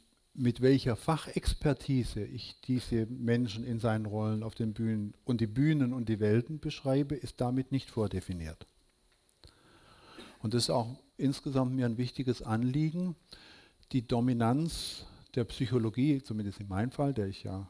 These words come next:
in mehreren Psychotherapieschulen ausgebildet bin und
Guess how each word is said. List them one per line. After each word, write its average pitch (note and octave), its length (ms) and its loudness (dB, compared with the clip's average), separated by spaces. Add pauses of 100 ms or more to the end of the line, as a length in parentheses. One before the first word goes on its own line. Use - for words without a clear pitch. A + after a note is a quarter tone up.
(140)
in G2+ 300 -10 (220)
mehreren G#2+ 420 0
Psychotherapieschulen G#2+ 1000 -4
ausgebildet B2 680 -2
bin A#2 200 -8
und G2+ 240 -10